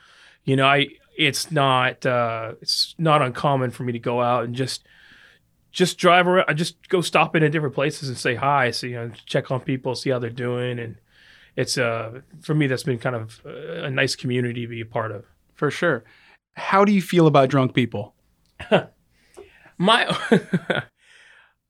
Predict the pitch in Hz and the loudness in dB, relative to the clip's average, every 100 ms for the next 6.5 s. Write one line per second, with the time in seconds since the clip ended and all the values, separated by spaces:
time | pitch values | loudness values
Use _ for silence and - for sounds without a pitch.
0 | _ 233 294 - 233 247 196 185 233 180 | _ 2 4 2 2 -2 -6 -6 -4 -2
1 | 151 135 139 127 117 - 120 113 113 110 | -4 -2 -2 -2 -4 -2 -2 -4 -10 -10
2 | 127 127 120 123 110 110 107 120 110 110 | -2 0 2 0 -6 -8 -6 -8 -6 -8
3 | 113 175 151 139 120 214 175 135 123 120 | -2 0 0 -2 -2 -2 -2 -2 -4 -4
4 | 120 120 110 - 120 117 135 139 151 131 | -6 -8 -10 -8 -8 -6 -4 -4 -2 -2
5 | 127 131 131 127 127 135 143 156 147 123 | -2 -6 -8 -8 -6 2 4 4 0 -6
6 | 117 - 135 131 131 | -10 -6 -2 -2 -2